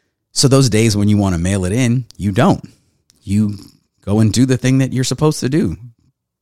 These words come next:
because it's congruent with the plan. You know what the plan is.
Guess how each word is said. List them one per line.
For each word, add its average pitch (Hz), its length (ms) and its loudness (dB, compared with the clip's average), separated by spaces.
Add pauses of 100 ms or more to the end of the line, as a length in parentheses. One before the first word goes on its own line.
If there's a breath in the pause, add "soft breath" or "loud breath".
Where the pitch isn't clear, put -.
because 101 260 -2
it's - 140 -4 (460)
congruent 101 480 -2
with 117 120 -4
the 117 80 -4
plan. 95 480 -2 (880)
You 95 160 -4
know 87 220 0
what 123 140 -4
the 107 80 -4
plan 98 320 -4
is. 95 320 -6